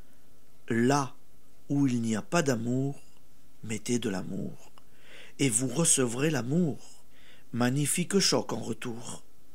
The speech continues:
Je vous ai déjà parlé de cette loi de vibration qui ramène à son point de départ toute onde émise, que ce soit un son, un mouvement,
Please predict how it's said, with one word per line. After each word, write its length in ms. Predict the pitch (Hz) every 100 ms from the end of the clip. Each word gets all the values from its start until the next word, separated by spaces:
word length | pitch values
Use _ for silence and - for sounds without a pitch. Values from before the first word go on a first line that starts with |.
| - - - - - - - - - - - - - - - - -
Je 260 | - 180
vous 360 | 262 185 202 220
ai 80 | 240
déjà 320 | 151 131 139
parlé 420 | - 123 143 185
de 140 | 135 123
cette 320 | - 113 120
loi 320 | 113 131 147
de 120 | 123
vibration 680 | 110 123 113 113 - 160 160
qui 200 | - 127
ramène 440 | 117 120 139 143 127
à 80 |
son 320 | 117 - 120 110
point 260 | 151 156
de 140 | 139 117
départ 640 | 117 - 165 170 - - - - -
toute 260 | 254 254 -
onde 540 | 220 220 190 185 190 - - -
émise, 720 | 170 175 170 170 175 156 160 - - - - -
que 100 | 127
ce 160 | 139
soit 320 | 120 151 143
un 160 | 120 113
son, 400 | 101 - 196 139 - - - - - -
un 100 | 120
mouvement, 680 | 120 160 135 127 170 180